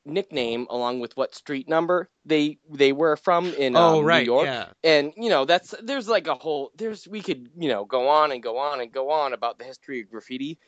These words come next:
Speaker 1: but
Speaker 2: Mm-hmm.
Speaker 1: I don't want to, um, bog us down in that
Speaker 2: Well,
Speaker 1: by any
Speaker 2: could you,
Speaker 1: means.
Speaker 2: could you quickly, you mentioned, uh, you fall into the category of street art. Could you quickly run down what other categories there are?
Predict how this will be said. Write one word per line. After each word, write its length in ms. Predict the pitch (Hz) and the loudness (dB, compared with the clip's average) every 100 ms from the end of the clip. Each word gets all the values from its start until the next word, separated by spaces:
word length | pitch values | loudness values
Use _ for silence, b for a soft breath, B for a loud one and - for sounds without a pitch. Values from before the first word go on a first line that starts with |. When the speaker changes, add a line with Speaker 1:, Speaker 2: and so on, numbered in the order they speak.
| b b b | b b b
Speaker 1:
but 80 | 123 | 2
Speaker 2:
Mm-hmm. 60 | |
Speaker 1:
I 60 | 117 | 2
don't 280 | 131 131 110 | 2 -2 -2
want 240 | 127 127 | -4 -4
to, 280 | - 131 113 | -6 -6 -2
um, 380 | 107 101 98 95 _ _ - 117 101 - | -2 -2 -6 -12 _ _ -20 -20 -10 2
bog 300 | 127 123 120 | 4 4 2
us 240 | 117 - _ 104 | -6 -10 _ _
down 360 | 110 104 92 135 | -12 -12 -10 -10
in 100 | 170 | -8
that 260 | 190 226 226 | -6 -4 2
Speaker 2:
Well, 120 | 214 | 2
Speaker 1:
by 140 | 226 | 2
any 160 | 226 247 | -2 -2
Speaker 2:
could 120 | 247 269 | -4 -4
you, 60 | |
Speaker 1:
means. 120 | 233 - _ | -4 -10 _
Speaker 2:
could 180 | - 220 | -6 -6
you 80 | 208 | -6
quickly, 380 | - 226 - 208 | -2 -2 0 -2
you 100 | 175 | 0
mentioned, 460 | 175 185 185 180 156 | 0 2 2 0 2
uh, 160 | 147 131 | 0 0
you 100 | 135 | -2
fall 200 | 175 160 | 0 0
into 120 | 151 | -2
the 60 | 139 | -4
category 520 | 156 151 151 143 135 | -2 -2 0 0 0
of 100 | 131 | -2
street 380 | - 147 147 - - | -4 -2 -4 -4 0
art. 340 | 135 131 - - | 2 2 -2 -10
Could 160 | - 156 | -6 -2
you 80 | 165 | -2
quickly 300 | 185 180 170 | 0 2 2
run 180 | 147 151 | 4 4
down 240 | 156 139 | 4 4
what 140 | 139 | 4
other 160 | 151 143 | 4 2
categories 640 | - 135 143 165 175 180 | 2 0 2 0 0 -2
there 160 | 196 196 | 0 0
are? 260 | 190 220 | 0 -4